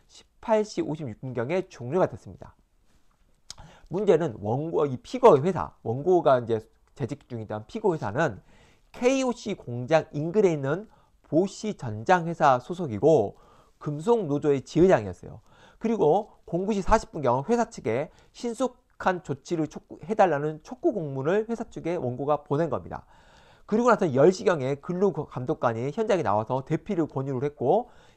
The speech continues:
열 시 사십육 분경에 원고는 소속 조합원 이십팔 명을 대피시키고 열한 시 삼십 분경에는 스물다섯 명, 열한 시 오십 분경에는 세 명을 작업장에서 모두 대피시켜버립니다.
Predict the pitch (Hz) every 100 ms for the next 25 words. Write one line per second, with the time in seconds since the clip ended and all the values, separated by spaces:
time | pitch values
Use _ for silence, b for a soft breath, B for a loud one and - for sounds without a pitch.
0 | 147 202 220 196 226 196 120 - 143 135
1 | 107 107 143 - 110 151 127 147 196 b
2 | b _ 233 254 240 147 143 139 135 190
3 | - - 185 180 147 123 170 156 135 117
4 | 104 147 87 b b b 127 170 170 165
5 | 175 180 160 139 120 113 143 139 - 226
6 | 208 123 151 123 87 b b b 135 160
7 | 151 160 - 139 127 147 233 220 175 160
8 | - 131 143 139 127 120 151 123 143 156
9 | 175 180 160 - 110 95 90 -